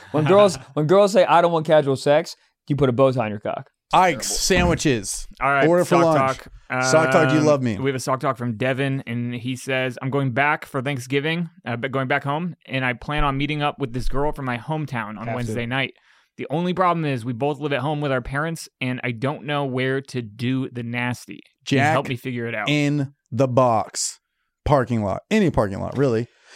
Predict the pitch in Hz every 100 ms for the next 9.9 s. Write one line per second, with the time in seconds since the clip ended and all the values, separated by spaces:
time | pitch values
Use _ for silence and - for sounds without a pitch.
0 | - 233 247 240 - 220 269 262 247 -
1 | 233 - 175 160 165 214 202 180 156 143
2 | 147 131 127 117 131 131 127 139 143 147
3 | 135 123 113 131 131 131 113 - - -
4 | - 123 127 147 123 113 131 123 151 131
5 | - 139 135 139 202 143 - 202 - 139
6 | 107 226 226 202 196 175 151 - 156 151
7 | 143 185 202 139 120 120 117 147 147 127
8 | 123 117 117 143 147 147 143 143 143 139
9 | 120 117 135 185 190 - 131 123 101